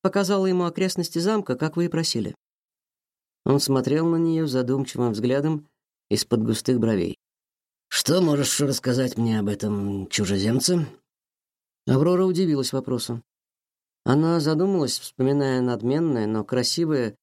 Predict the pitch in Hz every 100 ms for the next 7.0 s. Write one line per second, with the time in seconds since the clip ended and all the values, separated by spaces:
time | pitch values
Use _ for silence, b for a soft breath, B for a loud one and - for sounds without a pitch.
0 | _ - 147 143 143 117 135 165 147 123
1 | 131 131 127 - - - 120 - 135 117
2 | 110 - 123 135 _ _ _ _ _ -
3 | 135 175 185 160 143 127 120 - 143 139
4 | 127 127 123 117 123 123 117 113 107 131
5 | 147 _ _ _ _ _ _ - 156 151
6 | 180 190 151 135 127 143 165 - 151